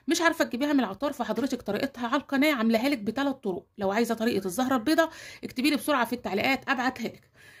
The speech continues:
ليه يا رشا بتحطي زهره بيضاء؟ لانها رهيبه في التنظيف فوق ما تتخيلي. عندك عايزه كوبايه ترجعيها كده تلمح تاني زي اللؤلؤ، عليكي وعلى الزهره البيضاء. الرخام، البوتاجاز، الحنفيات، السيراميك، بجد حاجه روعه.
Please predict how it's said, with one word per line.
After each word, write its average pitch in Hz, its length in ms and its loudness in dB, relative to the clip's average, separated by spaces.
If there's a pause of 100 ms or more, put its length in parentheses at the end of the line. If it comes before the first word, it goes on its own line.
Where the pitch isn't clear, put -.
(120)
ليه 359 160 4
يا 359 60 6
رشا 349 200 2
بتحطي 320 320 -4
زهره 302 260 0
بيضاء؟ 302 340 -2
لانها 226 920 0
رهيبه 220 560 0
في - 100 -12
التنظيف 277 500 -6
فوق - 160 -6
ما 254 60 -2
تتخيلي. 240 540 -6 (560)
عندك 285 400 2
عايزه 262 220 2
كوبايه 254 340 -2
ترجعيها 240 480 -2
كده 277 340 -2
تلمح 285 340 4
تاني 285 220 0
زي 277 140 4
اللؤلؤ، 285 320 2
عليكي 240 320 -2
وعلى 220 120 -2
الزهره 233 260 -4
البيضاء. 196 300 -10 (480)
الرخام، 240 600 4
البوتاجاز، 226 600 0
الحنفيات، 233 680 0
السيراميك، 233 640 2
بجد 220 380 0
حاجه 254 420 -4
روعه. - 280 -8